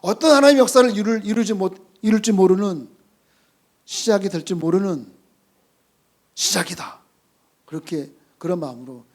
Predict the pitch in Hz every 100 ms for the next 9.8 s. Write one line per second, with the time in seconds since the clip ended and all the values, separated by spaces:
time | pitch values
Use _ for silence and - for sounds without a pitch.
0 | _ _ 131 120 104 _ _ _ _ _
1 | - 175 196 202 202 170 - _ _ _
2 | _ _ _ _ _ _ _ _ _ 170
3 | 214 226 226 208 202 202 220 220 269 247
4 | 214 214 202 160 - - _ 190 269 339
5 | 330 269 285 285 269 233 214 247 202 139
6 | _ _ _ _ _ _ _ _ _ _
7 | _ _ _ _ - 320 311 320 302 320
8 | 285 277 247 190 - - - 226 370 427
9 | 151 330 247 254 247 214 143